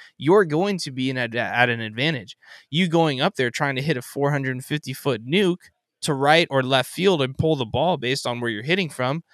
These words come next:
obviously you're gonna get out eighty percent of the time, right? Um, three sixty, Matt. <laughs> Wow. That would be, that'd be historic.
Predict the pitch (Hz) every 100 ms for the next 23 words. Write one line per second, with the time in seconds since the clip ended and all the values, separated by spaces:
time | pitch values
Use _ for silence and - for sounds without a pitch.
0 | - - - 165 226 208 185 170 180 165
1 | 180 170 165 170 190 226 - - _ 170
2 | 185 202 - 208 - 196 190 185 202 208
3 | 156 107 117 131 87 _ - _ - 120
4 | 117 110 110 - 202 233 - 208 - 135
5 | 127 104 98 - - - - - _ _
6 | _ _ - 135 143 113 - - _ _
7 | _ 139 151 175 156 165 160 139 127 -
8 | _ _ _ _ _ _ _ - 175 233
9 | 247 196 143 - 170 - - _